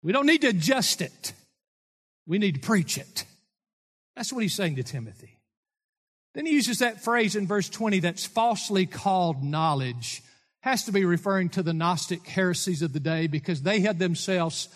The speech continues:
as the elitist. We have elite insight that the common Christian doesn't have.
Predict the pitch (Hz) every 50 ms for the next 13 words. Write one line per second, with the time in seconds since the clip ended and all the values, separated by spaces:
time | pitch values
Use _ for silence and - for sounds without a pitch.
0 | - - - - - 180 185 175 - 156 151 185 175 208 165 165 156 135 139 139
1 | 160 165 - - 156 165 151 - - - 151 123 127 170 185 185 175 165 156 123
2 | 107 131 165 170 170 151 147 139 - - - - _ - 165 165 160 156 160 175
3 | 196 220 220 220 - 208 196 196 185 170 - - - 175 147 127 117 - - 147
4 | 147 127 170 - - - 196 190 - 170 156 139 - 190 175 - - 165 151 139
5 | 143 135 127 120 117 147 147 143 135 120 113